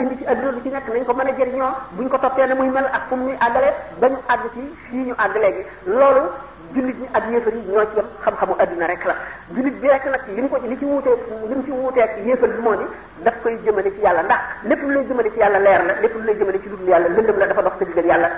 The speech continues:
Waxtu woo xam ne yaa ngi toll ci sukuraat, moom ngay gën a bañ ci adduna, ndax mooy doon kiiraay yi lay yiir sa digganteeg leer yàlla, sa digganteeg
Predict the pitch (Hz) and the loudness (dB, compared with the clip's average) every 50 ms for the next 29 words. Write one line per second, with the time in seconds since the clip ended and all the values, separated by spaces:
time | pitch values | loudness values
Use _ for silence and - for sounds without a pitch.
0 | - 196 196 190 - 214 226 240 240 247 220 202 202 202 202 190 202 196 - 220 | 0 0 0 0 2 2 2 2 4 2 0 0 0 2 2 2 0 0 0 0
1 | 190 170 151 - - - - 214 180 180 - - - 160 175 202 202 214 214 214 | 0 0 -2 -4 -8 -4 0 2 2 2 2 0 -4 0 2 2 4 4 4 4
2 | 202 202 202 190 - - - - 226 - - 180 196 185 190 202 - 196 - - | 4 2 2 4 4 4 4 4 2 0 0 0 0 0 0 0 0 -2 -2 -2
3 | - - - 180 185 196 208 196 202 196 185 - - - - - 247 226 226 214 | -6 -10 -4 0 4 6 6 6 6 6 4 2 0 -6 -10 -6 0 2 4 6
4 | 202 185 196 196 202 196 196 196 196 202 233 240 233 233 - - - 220 220 214 | 6 6 4 4 4 4 4 4 2 0 0 0 0 -2 -4 -4 -2 0 0 2
5 | 208 214 190 - 208 190 196 208 202 196 202 202 180 190 190 - - 233 - 202 | 2 2 2 2 2 2 4 6 6 6 6 6 4 4 2 0 0 -2 -2 0
6 | - 403 - - 415 - | 0 0 0 0 0 -2